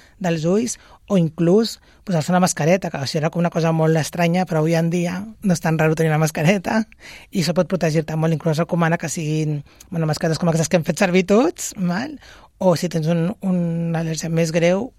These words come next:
mascaretes que et protegeixin millor, com un F P dos inclús. Però, bueno, seria que no et contactés directament el pol·len amb la teva mucosa respiratòria, no? Amb el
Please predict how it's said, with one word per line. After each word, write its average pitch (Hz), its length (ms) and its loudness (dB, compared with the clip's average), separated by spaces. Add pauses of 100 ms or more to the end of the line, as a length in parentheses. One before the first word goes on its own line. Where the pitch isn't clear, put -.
mascaretes 170 400 -4
que - 140 -10
et - 20 -20
protegeixin 156 460 -4
millor, 151 180 -2
com 160 160 -8
un 147 80 -4
F 160 160 -8
P 160 160 -10
dos 160 160 -8
inclús. 160 460 -10 (420)
Però, 156 160 -6
bueno, 156 240 -2
seria 170 320 2
que - 80 -2
no 170 140 0
et - 40 -18
contactés 190 380 2
directament 185 600 2 (260)
el 180 160 0
pol·len 165 320 0
amb 185 160 -2
la 151 80 0
teva 156 240 -4
mucosa 156 400 -6
respiratòria, 151 800 -6
no? 180 80 -2
Amb 160 80 0
el 151 80 0